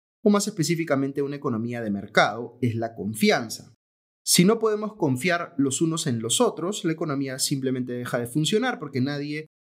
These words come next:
tomaría el riesgo de comprar o vender algo por cuanto pensaría que la probabilidad de ser estafado por la otra parte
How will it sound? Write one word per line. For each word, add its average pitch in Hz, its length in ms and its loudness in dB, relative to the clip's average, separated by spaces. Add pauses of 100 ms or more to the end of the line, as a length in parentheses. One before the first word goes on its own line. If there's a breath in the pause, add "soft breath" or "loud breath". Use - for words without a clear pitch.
tomaría 139 440 2
el 143 100 -8
riesgo 151 260 -2
de 147 80 -4
comprar 135 600 0
o 127 60 0
vender 127 280 0
algo 175 320 -2
por 139 160 -6
cuanto 117 260 -2
pensaría 127 540 -2
que 139 80 -6
la 139 180 0
probabilidad 123 540 -2
de 123 80 -6
ser 123 160 -4
estafado 131 720 0
por 113 180 -10
la 90 80 -2
otra 117 240 -4
parte 127 480 0